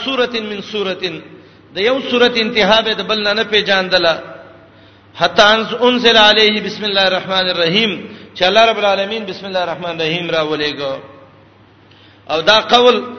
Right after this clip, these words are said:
آ، د عبد الله بن مبارک هم دی. او شیخ الاسلام امام ابن تیمیه رحمه الله وی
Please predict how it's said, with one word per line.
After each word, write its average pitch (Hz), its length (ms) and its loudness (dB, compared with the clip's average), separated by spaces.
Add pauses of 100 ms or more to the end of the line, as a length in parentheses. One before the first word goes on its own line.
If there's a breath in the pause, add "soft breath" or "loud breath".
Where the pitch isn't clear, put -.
(380)
آ، 165 280 4
د 170 80 -2
عبد 185 180 2
الله 226 240 4
بن 214 60 -2
مبارک 180 520 0
هم 156 160 -4
دی. 135 160 -4 (720 soft breath)
او 143 100 -4
شیخ 190 240 0
الاسلام 220 520 2
امام 220 360 0
ابن 208 180 -4
تیمیه 202 420 0
رحمه 190 400 0
الله 185 260 0
وی 170 280 0